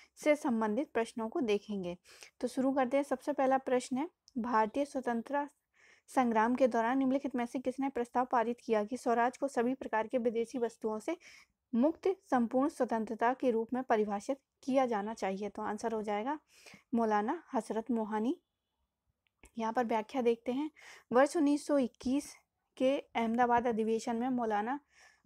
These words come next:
हसरत मोहानी ने प्रस्तावित किया कि स्वराज को सभी प्रकार के विदेशी नियंत्रण से मुक्त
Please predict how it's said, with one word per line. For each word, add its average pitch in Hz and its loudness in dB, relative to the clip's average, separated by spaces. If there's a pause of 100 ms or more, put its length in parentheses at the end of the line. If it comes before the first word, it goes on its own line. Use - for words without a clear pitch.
हसरत 285 2
मोहानी 233 0
ने 254 -2
प्रस्तावित 233 0
किया 214 -2
कि 254 -4
स्वराज 226 0
को 254 0
सभी 247 0
प्रकार 208 -2
के 254 -4
विदेशी 214 0 (360)
नियंत्रण 240 2
से 294 -2
मुक्त 294 0